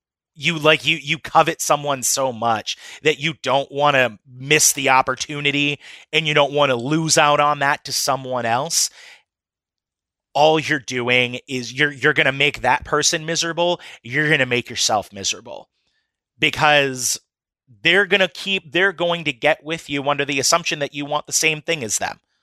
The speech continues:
marriage and babies. If you don't want marriage and babies, it's gonna become apparent at some point.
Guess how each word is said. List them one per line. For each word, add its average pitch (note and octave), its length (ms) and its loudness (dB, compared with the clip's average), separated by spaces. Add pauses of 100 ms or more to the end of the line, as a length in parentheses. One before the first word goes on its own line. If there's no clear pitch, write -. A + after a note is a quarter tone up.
(200)
marriage D#3 460 0
and D3+ 80 -12
babies. D3+ 500 -6 (320)
If A#2 160 -12
you A2 80 -10
don't E3 260 2
want E3+ 240 0
marriage D3+ 360 2
and C3+ 100 -10
babies, C#3+ 480 0 (300)
it's E3 240 0
gonna D#3+ 200 0
become D3+ 600 -4 (100)
apparent C#3+ 600 0 (100)
at B2 220 -4
some B2+ 300 -4
point. A2+ 360 -12